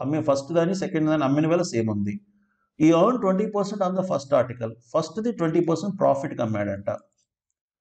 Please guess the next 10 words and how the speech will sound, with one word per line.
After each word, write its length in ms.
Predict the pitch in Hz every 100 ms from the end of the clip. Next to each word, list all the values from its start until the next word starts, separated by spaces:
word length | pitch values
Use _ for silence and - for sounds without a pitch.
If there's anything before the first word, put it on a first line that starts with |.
| _ _ -
సెకండ్ 260 | 170 226 220
ఆర్టికల్ 300 | 208 190 196 196
ఏమంటున్నాడు? 560 | 190 190 180 175 175 175 - _ _ _ _ _ _ _ _ _ _ _ _ _ _ _ _ _ _
Twenty 220 | 175 185 196
percent 260 | 208 202 208
on 60 | 190
the 60 | 175 151
loss 180 | 175 185 202
of, 60 | - - -
twenty 200 | 147